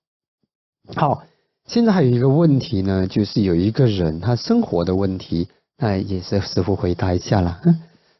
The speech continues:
呃，但是他的问题很长，我就大概简单讲。他就是，他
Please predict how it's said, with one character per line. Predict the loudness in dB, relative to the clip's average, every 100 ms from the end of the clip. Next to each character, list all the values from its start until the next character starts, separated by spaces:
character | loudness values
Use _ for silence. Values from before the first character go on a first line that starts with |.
| _
呃， | -2 0 0 0 -2 0
但 | 0
是 | 2
他 | 0 2
的 | 2
问 | 2
题 | 2
很 | 0 0 0 0
长， | -2 -2 0
我 | 0
就 | 0
大 | 0
概 | -2
简 | -2 -2 0
单 | 0 2
讲。 | 2 0 -4 _ _ _
他 | -8 -2
就 | -2
是， | -2 -2 0 0 -2 -4 _ _
他 | -4 -4